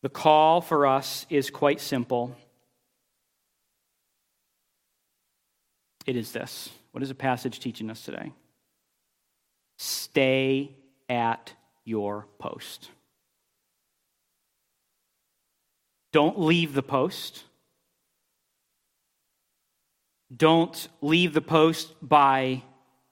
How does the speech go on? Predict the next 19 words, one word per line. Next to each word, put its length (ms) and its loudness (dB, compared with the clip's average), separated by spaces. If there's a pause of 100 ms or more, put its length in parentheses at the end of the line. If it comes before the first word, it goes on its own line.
(180)
softening 960 2 (840)
the 80 -2
word. 520 -2 (560)
Don't 320 2
leave 360 2
the 80 2
post 540 2
by 260 4 (320)
changing 680 4
the 60 0
message. 640 -2
Don't 240 4
leave 220 4
the 80 -2
post 240 2
by 120 4
tampering 800 2
with 180 2
anything. 680 2